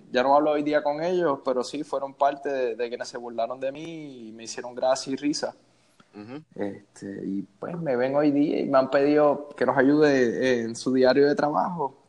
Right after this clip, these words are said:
Speaker 1: pero, pues, mi respuesta sigue, sigue siendo siempre que sí, porque,
Speaker 2: Claro.
Speaker 1: eh, pues, u-, eh,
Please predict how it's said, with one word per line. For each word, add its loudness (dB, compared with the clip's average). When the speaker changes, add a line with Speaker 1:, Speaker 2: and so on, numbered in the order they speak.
Speaker 1:
pero, -6
pues, -10
mi -6
respuesta 0
sigue, 2
sigue 2
siendo 4
siempre 0
que -2
sí, 0
porque, -4
Speaker 2:
Claro. 0
Speaker 1:
eh, -14
pues, -2
u-, -2
eh, 0